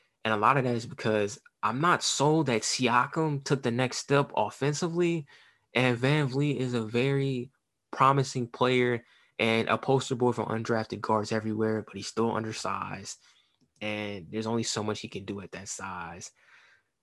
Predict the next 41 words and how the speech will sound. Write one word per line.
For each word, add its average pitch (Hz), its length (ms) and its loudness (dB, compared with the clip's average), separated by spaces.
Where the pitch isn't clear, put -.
offensively 107 800 0
and 98 200 -10
defensively. 98 840 -10
Nurse 131 300 4
is 127 60 4
gonna 120 160 4
have 113 120 2
them 110 120 0
guys 107 220 0
ready 101 160 -2
to 95 80 0
play. 123 340 4
They're 113 100 2
gonna 110 140 0
be 101 100 0
a 101 60 -2
top-tier 113 400 0
defensive 104 360 -4
team 107 200 -4
in 101 60 -6
the 101 60 -6
league, 107 440 -6
but 110 100 -2
they're 117 100 2
one 107 160 2
and 98 100 -4
done 95 120 -8
come 92 160 -6
playoff 82 360 -14
time. - 200 -14
Brooklyn 165 320 8
Nets, 151 340 4
not 135 200 4
gonna 165 140 0
talk 151 240 4
that 147 160 4
much 135 160 0
about 120 200 2
this 120 140 -2
team 117 240 0
because 110 460 -4